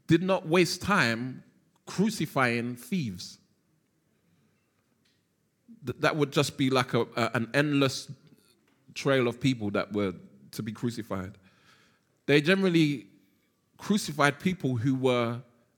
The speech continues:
enemies of the state, politically or religiously proven enemies of the state. And so here we see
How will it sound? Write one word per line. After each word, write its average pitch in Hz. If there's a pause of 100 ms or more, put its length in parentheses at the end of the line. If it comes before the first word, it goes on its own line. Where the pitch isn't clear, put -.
(100)
enemies 180
of 151
the 151
state, 156 (720)
politically 160
or 131
religiously 131 (360)
proven 165
enemies 139
of 120
the 113
state. - (1700)
And 131
so 143 (1000)
here 226
we 190
see 180